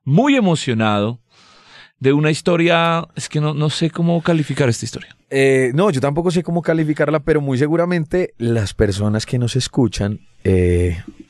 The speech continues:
Speaker 2: hombre, sí se acuerdan, porque
Speaker 1: La profe de Pipe.
Speaker 2: La profe, uish, mamá,
Speaker 1: Así le,
Speaker 2: sí.
Speaker 1: así le pusimos al
Speaker 2: No, no, acu-, ah, así le pusimos al podcast.
Speaker 1: Sí.
Speaker 2: Marica, mira, se están rascando el culo allá.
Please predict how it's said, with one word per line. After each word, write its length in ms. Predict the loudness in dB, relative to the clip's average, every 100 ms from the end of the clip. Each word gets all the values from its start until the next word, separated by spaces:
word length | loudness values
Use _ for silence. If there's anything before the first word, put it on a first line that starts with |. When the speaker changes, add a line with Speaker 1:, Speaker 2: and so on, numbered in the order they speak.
| -8
Speaker 2:
hombre, 320 | -4 0 0
sí 140 | 0 0
se 120 | -2
acuerdan, 420 | 0 0 2 0
porque 540 | -2 -2 0 2 2 0
Speaker 1:
La 260 | 0 0 0
profe 420 | 0 0 0 0
de 200 | 0 0
Pipe. 300 | 2 0 -2
Speaker 2:
La 160 | -4 -6
profe, 400 | -6 -4 -4 -8
uish, 280 | -8 -8 -10
mamá, 280 | -12 -12 -4
Speaker 1:
Así 240 | -2 0
le, 120 | 0 0
Speaker 2:
sí. 80 |
Speaker 1:
así 220 | -2 -2 -4
le 120 | -4
pusimos 460 | -6 -6 -8 -10
al 320 | -12 -16 -18 -8
Speaker 2:
No, 200 | -2 0
no, 280 | 2 0 -2
acu-, 220 | -2 -2 0
ah, 320 | 0 0 0
así 140 | 0 -2
le 80 |
pusimos 300 | 0 -2 0 -2
al 100 | 2
podcast. 400 | 0 0 -6 -8
Speaker 1:
Sí. 460 | -8 -10 -8 -8
Speaker 2:
Marica, 300 | -2 -2 0 -2
mira, 140 | -2
se 60 | -2
están 200 | -4 -8
rascando 380 | -8 -6 -2 -2
el 80 |
culo 260 | 0 0 0
allá. 200 | -2 -4